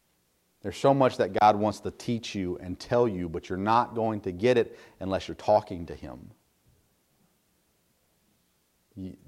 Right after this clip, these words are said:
it has to start there, the simple things. And so much of what God desires for us to do starts with God's word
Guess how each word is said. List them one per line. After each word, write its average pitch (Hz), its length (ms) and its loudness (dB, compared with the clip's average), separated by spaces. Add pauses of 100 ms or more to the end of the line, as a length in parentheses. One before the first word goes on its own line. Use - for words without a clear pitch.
(240)
it 104 140 -8
has 101 360 -2
to 110 80 -10
start 82 480 -6
there, 117 240 -6 (100)
the 82 100 -8
simple - 340 -10
things. - 420 -12 (580)
And - 100 -12
so 123 240 4
much 127 280 2
of 101 140 2
what 95 360 -2 (200)
God 101 300 2
desires 95 540 2
for 101 280 -2
us - 120 -8
to 95 120 -4
do 87 340 -4 (280)
starts - 720 2
with 87 340 -4 (460)
God's 82 320 -2
word 76 320 -8